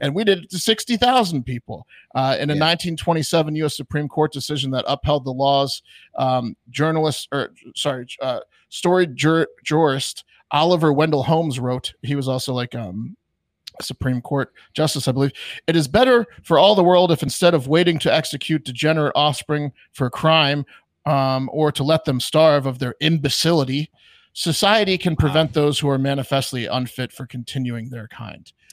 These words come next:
Speaker 1: So that's what
Speaker 2: Yes.
Speaker 1: language we were,
Speaker 2: Yes.
Speaker 1: that our justices were putting out there in the
Speaker 2: So,
Speaker 1: late twenties.
Speaker 2: Sangler,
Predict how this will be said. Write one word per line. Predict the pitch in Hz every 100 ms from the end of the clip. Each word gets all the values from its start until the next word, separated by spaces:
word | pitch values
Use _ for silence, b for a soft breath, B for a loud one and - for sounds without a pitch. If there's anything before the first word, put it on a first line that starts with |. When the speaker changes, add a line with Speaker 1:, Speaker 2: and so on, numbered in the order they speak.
| b
Speaker 1:
So | -
that's | 180 175
what | 156
Speaker 2:
Yes. | 135 113 143
Speaker 1:
language | 151 170 151 135
we | 170
were, | 175
Speaker 2:
Yes. | 143
Speaker 1:
that | 135 139
our | 151
justices | 139 170 - 143 139 117
were | 120
putting | 139 127 123
out | 113
there | 123 117
in |
the | 113
Speaker 2:
So, | 110 170
Speaker 1:
late | 160
twenties. | 127 123 120 b b -
Speaker 2:
Sangler, | - - 180 208 208 165 139